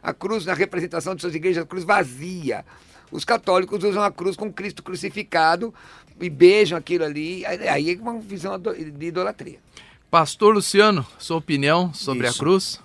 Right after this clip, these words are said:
Speaker 3: Bom, na Igreja Católica, é, a diferença tá aí, né? A Igreja Católica possui um Cristo lá crucificado. Nas igrejas evangélicas,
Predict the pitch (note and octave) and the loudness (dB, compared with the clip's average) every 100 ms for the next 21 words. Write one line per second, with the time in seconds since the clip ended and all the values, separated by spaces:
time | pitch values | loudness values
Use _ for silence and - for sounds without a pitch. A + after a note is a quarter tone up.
0 | - B2 A#2+ G#2+ G#2 C3 D#3 F3 F3+ - | -6 0 0 0 -6 -2 0 0 -2 0
1 | C3+ C#3+ - D3 - G#2+ G#2 G#2 - G#2 | -2 -2 -4 -6 -4 -6 -6 -8 -12 -10
2 | G#2+ - - - F2+ G2 A#2+ _ - _ | -10 -12 -10 -10 -10 -10 -10 _ -20 _
3 | _ A#2+ G#2 G#2+ A2 G#2 A2 - - C#3+ | _ -14 -12 -10 -8 -6 -6 -6 -6 -4
4 | C#3 D#3 - A2 A#2 - C#3 A2 G#2 B2+ | -4 -8 -8 -10 -10 -10 -10 -8 -8 -10
5 | - - D#3+ - F2+ F#2 - _ - - | -12 -12 -16 -10 -10 -10 -14 _ -20 -20
6 | _ - A2 D#3+ F3 B2 B2 A2 G#2+ A2 | _ -8 -2 -2 -2 -4 -4 -4 -8 -8
7 | F#2+ G#2 B2 B2+ G#2+ - | -8 -4 -6 -6 -10 -10